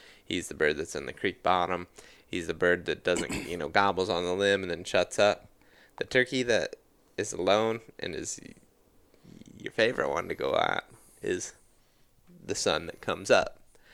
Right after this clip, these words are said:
He goes up to a spot where he can cast his gobble down to where hens frequent,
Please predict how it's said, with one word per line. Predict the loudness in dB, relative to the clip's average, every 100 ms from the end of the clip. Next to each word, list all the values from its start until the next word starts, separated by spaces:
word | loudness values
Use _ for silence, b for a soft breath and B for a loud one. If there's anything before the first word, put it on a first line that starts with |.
| b b b b _
He | 2
goes | 6 6 6
up | 2
to | 0 -2
a |
spot | 0 4 4 4
where | -2
he | -6 -6
can | -6
cast | 2 4 4 2
his | -6 -2
gobble | 0 2 0 0
down | 2 2 0 -6
to | -6 -2
where | 0 -2
hens | -4 -4 -6
frequent, | -6 -6 -4 -6